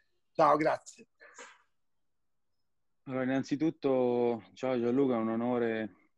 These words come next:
Speaker 2: poter parlare con te. E ho seguito, seguivo quando ero più piccolino tutte le partite e ti vedevo spesso in televisione, quindi adesso è abbastanza
Speaker 1: Adesso facciamo,
Speaker 2: emozionante.
Speaker 1: adesso l'opposto, adesso ti seguo io.
Speaker 2: <laughs> Sì, no, fa, fa molto piacere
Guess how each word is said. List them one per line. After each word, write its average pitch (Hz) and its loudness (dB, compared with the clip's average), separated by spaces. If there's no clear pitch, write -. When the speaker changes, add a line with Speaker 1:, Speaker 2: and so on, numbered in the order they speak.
Speaker 2:
poter 107 -4
parlare 110 -4
con 104 -4
te. 117 -2
E 98 -4
ho 104 -6
seguito, 104 -2
seguivo 113 0
quando 107 -2
ero 104 -2
più 107 -4
piccolino 110 -2
tutte 107 -6
le 104 -2
partite 98 -4
e 90 -10
ti 95 -12
vedevo 98 -4
spesso 104 -6
in 98 -6
televisione, 98 -4
quindi 101 -4
adesso 101 -6
è 98 -6
abbastanza 98 -10
Speaker 1:
Adesso - 0
facciamo, 190 6
Speaker 2:
emozionante. 113 0
Speaker 1:
adesso 214 4
l'opposto, 202 -2
adesso 160 -8
ti 175 -6
seguo 165 -4
io. 165 0
Speaker 2:
<laughs> - -4
Sì, 120 2
no, 110 0
fa, 107 0
fa 113 -2
molto 127 4
piacere 123 2